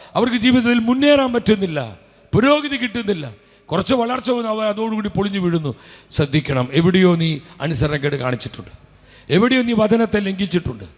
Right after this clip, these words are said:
എവിടെയോ നീ, നീ ദൈവകൽപ്പനകളോട് ധിക്കാരം കാണിച്ചിട്ടുണ്ട്.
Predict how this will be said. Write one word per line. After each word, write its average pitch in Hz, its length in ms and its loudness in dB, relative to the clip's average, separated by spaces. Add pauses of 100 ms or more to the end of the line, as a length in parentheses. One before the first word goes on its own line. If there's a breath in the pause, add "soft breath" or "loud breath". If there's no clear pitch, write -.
(360 loud breath)
എവിടെയോ 240 320 6
നീ, 240 160 4 (460 loud breath)
നീ 196 100 4
ദൈവകൽപ്പനകളോട് 214 1120 2 (960)
ധിക്കാരം 175 500 -2
കാണിച്ചിട്ടുണ്ട്. 135 640 -12